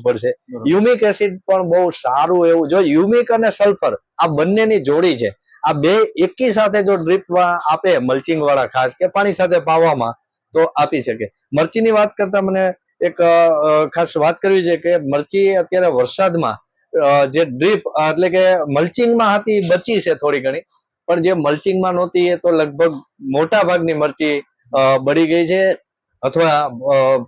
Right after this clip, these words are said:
Speaker 1: પૂરી થઈ ગઈ છે, નથી મરચી જ અત્યારે. તો એ લોકોને ખાસ મલ્ચિંગમાં વાવેતર છે, એ લોકોને અઠવાડિયે એક માઇક્રોન્યુટ્રન એને આપવું જ જોઈએ, જેનાથી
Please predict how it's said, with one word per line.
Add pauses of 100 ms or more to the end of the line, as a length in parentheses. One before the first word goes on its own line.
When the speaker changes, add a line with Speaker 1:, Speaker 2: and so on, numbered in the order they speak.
Speaker 1:
પૂરી
થઈ
ગઈ
છે,
નથી
મરચી
જ
અત્યારે. (480)
તો (140)
એ
લોકોને
ખાસ
મલ્ચિંગમાં
વાવેતર
છે, (360)
એ
લોકોને
અઠવાડિયે
એક
માઇક્રોન્યુટ્રન (400)
એને
આપવું
જ
જોઈએ, (340)
જેનાથી